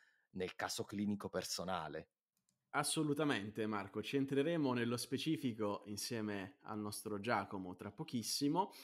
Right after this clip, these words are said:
Speaker 2: però, eh, mentre parlavi mi è venuta in mente una famosa scultura che abbiamo qui in Italia che, eh, raffigura Giovanni l'Acuto. Eh, il suo vero nome era John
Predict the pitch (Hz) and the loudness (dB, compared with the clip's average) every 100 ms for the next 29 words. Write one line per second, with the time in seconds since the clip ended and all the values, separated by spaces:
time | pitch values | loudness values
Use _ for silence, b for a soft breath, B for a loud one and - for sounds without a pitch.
0 | B B B B _ - 233 147 131 139 | B B B B _ 8 10 10 8 4
1 | - 101 110 98 95 135 165 143 120 190 | -2 -8 -6 -4 0 0 2 2 4 4
2 | 151 98 101 120 147 147 139 147 135 208 | 4 2 2 2 2 2 4 4 2 2
3 | 151 104 98 104 131 147 120 123 120 131 | 4 2 -2 0 2 2 2 -2 0 2
4 | 160 143 117 - 117 120 170 113 104 104 | 4 2 0 0 -2 4 6 6 4 0
5 | 110 113 107 - 117 165 156 107 107 120 | 0 0 -2 -2 0 2 6 6 6 4
6 | 143 - 160 131 - 95 80 - 85 131 | 4 6 6 6 -2 -4 -6 -8 -2 -2
7 | - 240 143 120 120 135 151 B B B | 0 0 2 4 6 8 6 B B B
8 | 151 208 156 147 143 127 117 107 101 107 | 4 6 8 8 6 4 0 -2 -2 -2
9 | 104 - _ _ - 98 85 101 120 113 | -4 -8 _ _ -12 -10 -10 -10 -4 -2
10 | 123 135 135 117 110 98 110 131 113 | 0 2 2 0 0 -2 0 0 0